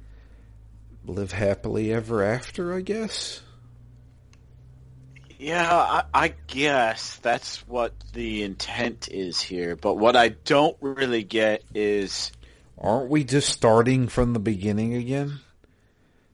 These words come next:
Speaker 1: Aren't we just, uh,
Speaker 2: Yeah.
Speaker 1: you know, in, in, I don't know, sixty years, give or take a decade? Kym is gonna be crying his eyes out because he's gonna watch his grandchildren die?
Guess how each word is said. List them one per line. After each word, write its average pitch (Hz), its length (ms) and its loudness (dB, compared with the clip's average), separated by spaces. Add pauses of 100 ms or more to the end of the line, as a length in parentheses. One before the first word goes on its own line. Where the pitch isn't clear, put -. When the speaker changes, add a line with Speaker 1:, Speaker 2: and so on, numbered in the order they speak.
(300)
Speaker 1:
Aren't 110 240 -2
we 120 140 0
just, 117 500 0 (140)
uh, 98 60 0
Speaker 2:
Yeah. 80 220 -8
Speaker 1:
you 120 120 4
know, 107 260 -2 (260)
in, 107 280 -2
in, 104 500 -4 (880)
I 104 80 0
don't 98 160 -2
know, 104 280 -4 (500)
sixty - 1120 -4 (160)
years, 123 600 -6
give 123 340 0
or 127 80 0
take 127 300 0
a 131 80 0
decade? 139 760 -4 (1400)
Kym 117 500 0
is 110 160 -4
gonna 117 260 -2
be 113 160 -2
crying 113 520 0
his 110 160 -2
eyes 113 320 2
out 117 240 4
because 110 300 -4
he's 107 100 -6
gonna 110 220 -2
watch 107 260 0
his 113 140 -4
grandchildren 135 720 -4
die? 147 460 -2